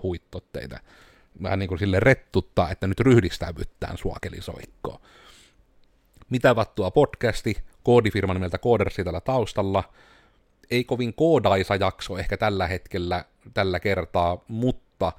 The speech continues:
hyvinkin tämmöisen koodaamisen ja työelämään rinnastava, niin kuin nämä meidän aiheet yleensä tuppaa olemaan. Mitä vattua podcastihan kun tulee joka tiistai-aamu kello yhdeksän, pyritään olemaan livenä, Spotifyssakin ollaan kuvan kanssa,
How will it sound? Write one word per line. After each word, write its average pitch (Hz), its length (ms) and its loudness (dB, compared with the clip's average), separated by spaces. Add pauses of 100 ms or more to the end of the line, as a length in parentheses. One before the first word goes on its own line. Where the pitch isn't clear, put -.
(1120)
hyvinkin 110 380 0
tämmöisen 92 380 -4
koodaamisen 92 540 0
ja 87 40 0
työelämään 95 800 -4
rinnastava, 95 640 -6 (160)
niin 101 100 -8
kuin 90 120 -6
nämä 120 100 -4
meidän 151 240 -2
aiheet 104 300 -2
yleensä 98 280 -2
tuppaa 95 360 0
olemaan. 82 520 -6 (560)
Mitä 104 220 0
vattua 101 280 -4
podcastihan 120 480 -2
kun 113 160 -6
tulee 117 240 0
joka 98 300 -2 (380)
tiistai-aamu 104 760 -4 (500)
kello 90 220 -6
yhdeksän, 107 640 -2
pyritään 107 360 -2
olemaan 95 400 0
livenä, 92 400 -2
Spotifyssakin 107 960 -2
ollaan 95 320 -4
kuvan 92 340 -6
kanssa, 87 440 -8